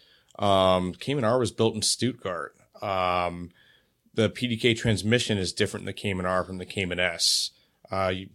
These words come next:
you mentioned the aluminum, uh, body panels, the doors and the hood. Um, it's just, you can't put a finger on it, but it's different.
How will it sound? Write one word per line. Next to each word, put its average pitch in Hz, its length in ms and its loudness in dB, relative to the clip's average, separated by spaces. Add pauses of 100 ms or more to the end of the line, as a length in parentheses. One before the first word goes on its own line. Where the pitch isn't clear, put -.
you 107 140 -14
mentioned 98 320 -10
the 87 80 -12
aluminum, 101 680 2
uh, 104 120 -4
body 107 280 2
panels, 92 300 -6
the 87 80 -14
doors 92 320 -4
and 92 100 -10
the 87 80 -10
hood. 107 460 0 (500)
Um, 85 600 0
it's 110 200 -4
just, - 500 2 (920)
you - 60 -20
can't 147 220 0
put 160 120 4
a - 40 2
finger 131 300 6
on 110 140 6
it, 104 220 -2
but 107 260 0
it's 117 180 0
different. 98 420 0